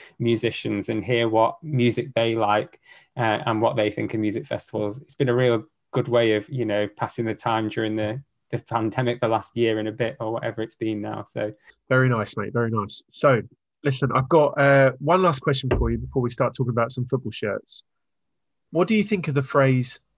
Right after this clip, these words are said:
Speaker 2: footy banter?
Speaker 1: <laughs>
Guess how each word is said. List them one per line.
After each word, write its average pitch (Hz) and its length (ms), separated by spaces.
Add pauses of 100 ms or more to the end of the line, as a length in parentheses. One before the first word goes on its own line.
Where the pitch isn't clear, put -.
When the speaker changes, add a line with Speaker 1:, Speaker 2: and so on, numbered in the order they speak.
(100)
Speaker 2:
footy 147 360
banter? 117 500 (1900)
Speaker 1:
<laughs> 208 840